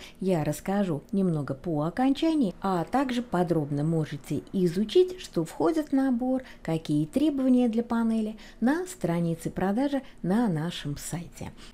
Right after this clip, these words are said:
Ссылочку вы наблюдаете на экране. Ну и, конечно, друзья, нам стоит в самом начале, да, провести подготовку фотоизображения в Camera Raw.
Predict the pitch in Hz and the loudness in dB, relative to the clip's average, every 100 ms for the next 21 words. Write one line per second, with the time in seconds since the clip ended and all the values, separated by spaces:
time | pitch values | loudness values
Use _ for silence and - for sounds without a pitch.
0 | - - 330 381 370 - 311 240 247 311 | -10 -4 0 0 -4 -8 -8 -4 -4 -2
1 | 165 139 143 170 233 240 - 147 170 175 | -4 -4 -6 -4 -6 -8 -8 -8 -6 -8
2 | - - 110 69 98 - - - - _ | -8 -8 -8 -10 -14 -18 -20 -20 -20 _
3 | _ _ _ _ _ _ _ _ - - | _ _ _ _ _ _ _ _ -20 -4
4 | 262 240 233 202 160 - 170 202 240 294 | 2 2 2 -2 -4 -4 -4 -4 -4 -2
5 | 208 190 185 - 190 170 139 - 160 147 | -2 -2 -6 -6 -2 0 -2 -6 -6 -6
6 | 139 156 170 - 294 294 202 233 233 196 | -6 -6 -8 -6 -4 -4 -4 -6 -6 -4
7 | 180 180 - 160 - 160 170 165 185 - | -2 -2 -4 -8 -6 -6 -6 -6 -10 -8
8 | 139 - 135 135 151 170 190 214 240 285 | -10 -6 -6 -4 -6 -4 -4 -4 -4 -4
9 | 302 202 - - 165 165 151 151 147 120 | -4 -4 -8 -8 -6 -4 -6 -6 -6 -8
10 | - | -10